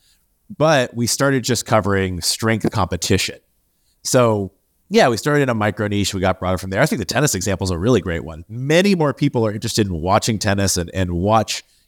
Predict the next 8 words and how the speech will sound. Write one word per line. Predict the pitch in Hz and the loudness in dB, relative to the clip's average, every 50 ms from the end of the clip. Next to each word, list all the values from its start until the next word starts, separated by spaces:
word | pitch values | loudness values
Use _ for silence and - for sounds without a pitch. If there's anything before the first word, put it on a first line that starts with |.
| _ _ _ _ _ | _ _ _ _ _
the | - - 95 95 90 90 85 - | -6 -2 0 2 2 0 0 -2
Grand | - 113 107 110 107 101 | 0 0 2 2 0 0
Slams | - - 113 117 123 123 107 92 92 101 113 - - - _ _ _ _ _ _ _ - | -2 -2 0 2 2 2 2 0 -2 -4 -6 -6 -6 -6 _ _ _ _ _ _ _ -8
than | 104 101 101 117 110 107 104 101 98 - | -6 -2 2 2 4 4 2 0 -2 -2
actually | 104 110 110 107 - - 110 104 | -2 -2 -2 -2 0 -2 -2 -2
play | - - - 123 120 113 | -2 0 2 4 4 4
competitive | - - 101 87 104 101 92 90 85 82 - | 2 0 -6 -2 0 0 0 0 -4 -4 -6
tennis, | - 107 98 _ - - - - - - | -8 -8 -8 _ -6 -4 -4 -4 -4 -8